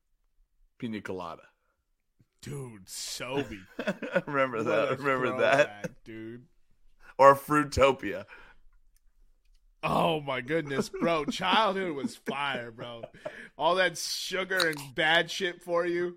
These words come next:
Speaker 1: Dude,
Speaker 2: Just,
Speaker 1: who cares,
Speaker 2: just
Speaker 1: dude? Look
Speaker 2: right
Speaker 1: at,
Speaker 2: into your
Speaker 1: look at
Speaker 2: mind.
Speaker 1: the man it made. Look at the man it made today. Hey, this
Speaker 2: Bro.
Speaker 1: is built by the nineties, baby.
Speaker 2: You just pouring half a bag of sugar and Kool-Aid.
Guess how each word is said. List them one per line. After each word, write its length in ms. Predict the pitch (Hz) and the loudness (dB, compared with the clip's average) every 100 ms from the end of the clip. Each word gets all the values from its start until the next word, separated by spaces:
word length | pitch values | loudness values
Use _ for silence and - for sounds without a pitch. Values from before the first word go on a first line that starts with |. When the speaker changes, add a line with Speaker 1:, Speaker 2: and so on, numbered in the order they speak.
| - | -8
Speaker 1:
Dude, 140 | 123 117 | -2 0
Speaker 2:
Just, 80 | 131 | 0
Speaker 1:
who 80 | |
cares, 360 | 123 123 131 127 | 0 6 6 6
Speaker 2:
just 120 | 117 | 2
Speaker 1:
dude? 140 | 120 123 | -2 2
Look 120 | - | 4
Speaker 2:
right 140 | - | 4
Speaker 1:
at, 80 | 175 | 2
Speaker 2:
into 240 | 170 165 | -2 -4
your 100 | 170 | 0
Speaker 1:
look 140 | 160 175 | 4 6
at 100 | 214 | 6
Speaker 2:
mind. 100 | 202 | 8
Speaker 1:
the 40 | |
man 240 | 185 190 190 | 10 10 10
it 120 | - | 10
made. 260 | 185 185 170 | 12 12 10
Look 140 | 175 220 | 0 0
at 120 | 226 | 2
the 80 | 220 | 6
man 260 | 214 214 208 | 10 10 10
it 100 | 196 | 8
made 280 | 196 196 | 8 8
today. 500 | 180 180 196 170 120 - - - _ - - - | 4 8 10 10 8 -4 -20 -20 _ -20 -10 2
Hey, 160 | 165 | 4
this 0 | |
Speaker 2:
Bro. 300 | 160 165 156 | 6 4 4
Speaker 1:
is 40 | 156 | 4
built 220 | 185 180 | 6 8
by 140 | 180 170 | 6 2
the 100 | 156 | 2
nineties, 500 | 170 175 165 151 143 | 4 4 2 -6 -4
baby. 420 | 151 147 151 - _ _ _ _ | 0 0 -2 -6 _ _ _ _
Speaker 2:
You 160 | 165 180 | -10 -8
just 200 | 160 - | -8 -4
pouring 280 | 196 180 165 | 0 0 0
half 360 | 151 180 175 190 | 0 0 0 -2
a 60 | |
bag 420 | 156 165 165 170 | -2 0 2 0
of 120 | 160 - | -2 -8
sugar 600 | - 180 165 165 160 156 | -8 -6 -4 -2 -2 -2
and 100 | 147 | -4
Kool-Aid. 600 | 170 165 165 160 165 | -2 0 0 0 -2